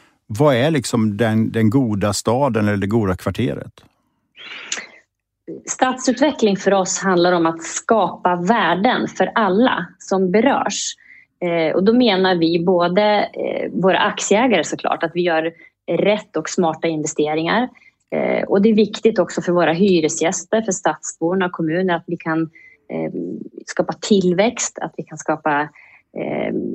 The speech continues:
Speaker 2: platser där människor verkligen vill vara, bo och arbeta.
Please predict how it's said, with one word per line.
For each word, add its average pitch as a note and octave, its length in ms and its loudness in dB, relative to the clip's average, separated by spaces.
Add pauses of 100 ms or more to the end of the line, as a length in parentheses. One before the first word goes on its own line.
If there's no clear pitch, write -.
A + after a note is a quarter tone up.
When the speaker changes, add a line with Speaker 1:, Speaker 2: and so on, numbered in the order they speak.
Speaker 2:
platser - 400 0
där F3+ 120 2
människor E3+ 380 2
verkligen E3+ 320 0
vill E3+ 140 2
vara, G3 840 2
bo F3+ 440 0
och - 180 -4
arbeta. F#3+ 680 0